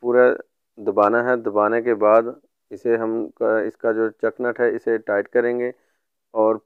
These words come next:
पूरा ज़ोर से हमने टाइट करना है ताकि इसमें हवा ना रहे। और इसकी हवा निकलवाने के बाद ये देखें,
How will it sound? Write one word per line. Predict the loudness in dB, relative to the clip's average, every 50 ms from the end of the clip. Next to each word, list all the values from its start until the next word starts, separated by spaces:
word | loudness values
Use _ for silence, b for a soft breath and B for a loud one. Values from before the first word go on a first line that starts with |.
| _
पूरा | -8 -2 2 4 4 4
ज़ोर | 2 -2 -10 -20 -20 _ _ -8 -2 0 2 2 0 0
से | -2 -4
हमने | -4 -2 -4 -4 -4 0
टाइट | 2 2 2 2 0
करना | _ -4 -4 -2 -2 -4 -4
है | -6 -8 -12 -14 _ _ _ _ _ _ _ -2
ताकि | 0 2 2 2 0 -4
इसमें | -4 -4 -6 -8 -8 -6
हवा | -4 -2 0 0 2 2
ना | 2 0
रहे। | 0 -2 -2 -4 -4 -6 -6 _ _ _ _ _ _ -10
और | -8 -8
इसकी | -8 -8 _ -8 -6
हवा | -4 0 2 4 4 4
निकलवाने | 2 0 -2 -2 -2 0 0 -2 -2
के | -2 -2
बाद | 0 2 2 2 2 0 -2 -4
ये | -6 -4 -4
देखें, | -4 -4 -6 -6 -6 -8 -8